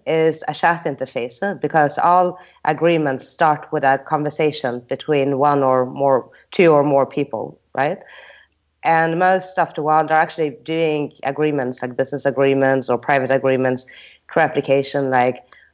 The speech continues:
WhatsApp or WeChat, et cetera. It's becoming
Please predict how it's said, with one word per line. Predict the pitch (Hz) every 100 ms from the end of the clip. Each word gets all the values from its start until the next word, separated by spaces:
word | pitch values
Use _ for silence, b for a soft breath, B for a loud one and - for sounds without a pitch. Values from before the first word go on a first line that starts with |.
| -
WhatsApp | 147 151 151 151 147 147 147
or | 131 135 135 135
WeChat, | 131 151 147 151 143 143 -
et | -
cetera. | 127 - 113 143 b b _ _
It's | 165 165 -
becoming | 156 156 170 160 151 147 147 143 -